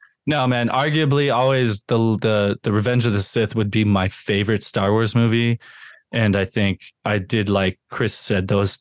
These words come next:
the fir-, the originals were what really got me hooked into Star Wars.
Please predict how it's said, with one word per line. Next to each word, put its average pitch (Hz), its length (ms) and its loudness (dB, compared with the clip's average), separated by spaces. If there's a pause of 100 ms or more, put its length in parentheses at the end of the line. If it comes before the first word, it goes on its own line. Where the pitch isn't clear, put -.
(120)
the 117 80 -2
fir-, 123 240 -4
the 120 200 0
originals 110 680 0
were 113 220 0
what 107 240 0
really 104 340 0
got 95 280 -2
me 101 200 4
hooked 101 360 -4
into 98 140 2
Star 101 300 -2
Wars. 104 360 2